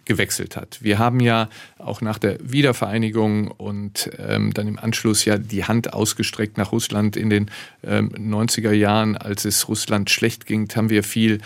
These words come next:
humanitäre Hilfe geleistet, ähm, ähm, auch wirtschaftlich unterstützt. Wir haben ein, ähm, ein Kooperationsabkommen gemacht zwischen der Europäischen Union und Russland.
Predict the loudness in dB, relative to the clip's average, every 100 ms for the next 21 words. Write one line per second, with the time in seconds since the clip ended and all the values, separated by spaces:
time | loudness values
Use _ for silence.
0 | -12 -8 0 2 2 2 0 2 0 2
1 | 2 2 0 2 2 2 0 0 -2 -4
2 | -8 -2 0 2 2 0 -10 -20 _ -8
3 | -2 0 0 -2 -4 -4 -2 -2 0 0
4 | -2 -4 -4 -2 -2 0 -2 0 0 2
5 | 2 2 2 2 -2 -4 -2 -2 -4 -12
6 | -18 -12 -6 -6 -6 -10 -18 -20 -20 -10
7 | -4 -2 -2 0 2 2 0 -6 -4 0
8 | 0 0 0 -2 -2 -4 -2 -2 -2 0
9 | 0 0 -2 2 2 2 0 -4 -2 -2
10 | 0 0 0